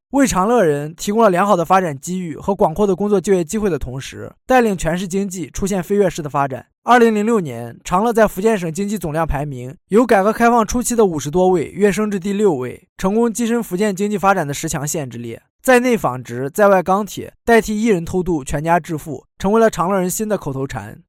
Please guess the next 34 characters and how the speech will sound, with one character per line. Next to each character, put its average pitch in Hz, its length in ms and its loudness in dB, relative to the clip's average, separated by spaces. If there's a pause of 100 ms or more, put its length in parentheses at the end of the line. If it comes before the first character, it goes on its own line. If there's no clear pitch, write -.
(140)
除 220 100 6
了 247 100 8
外 247 200 8
汇， 202 260 2
不 - 160 -2
少 202 160 4
在 202 140 4
外 202 120 6
混 202 220 0
出 202 100 -2
本 185 160 -4
事 139 120 -8
的 170 80 -2
长 123 200 -10
乐 147 120 -2
人 113 260 -8 (160)
也 190 100 -2
开 220 140 4
始 220 80 6
用 220 100 4
实 190 220 -4
际 214 80 -2
行 147 240 -6
动 156 180 -6
支 175 140 -12
持 156 140 -6
家 139 180 0
乡。 135 340 -8 (220)
二 247 160 6
零 233 160 4
零 220 100 4
二 226 120 6
年 165 200 -4
起， - 300 -10